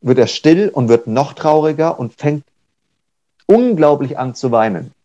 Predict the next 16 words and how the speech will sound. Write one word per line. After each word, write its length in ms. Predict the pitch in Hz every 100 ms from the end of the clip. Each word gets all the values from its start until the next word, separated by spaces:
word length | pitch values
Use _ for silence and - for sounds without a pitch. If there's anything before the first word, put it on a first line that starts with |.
| _ _ _ -
weil 140 | 143
ihm 100 | 139
eins 320 | 131 170 185 -
bewusst 380 | - 147 220 -
geworden 400 | - 82 80 80
ist. 340 | - - - _ _ _ _ _ _ _ _ _
Er 180 | 123 120
wollte 300 | 160 202 165
nichts 300 | 143 175 -
verpassen. 500 | 156 143 202 - 107
Er 100 | 101
wollte 340 | 143 170 156
all 200 | 120 170
das 280 | 143 131 - -
aufnehmen 640 | 147 196 175 104 92 90
auf 180 | 92